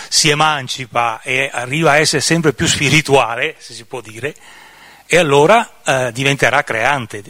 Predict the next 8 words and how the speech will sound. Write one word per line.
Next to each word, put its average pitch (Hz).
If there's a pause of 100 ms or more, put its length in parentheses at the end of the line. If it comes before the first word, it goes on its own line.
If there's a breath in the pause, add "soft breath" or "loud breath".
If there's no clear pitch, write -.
(260 loud breath)
perché -
si 165
identifica 165
con 139
la 127
realtà 123
della 120
cosa. 110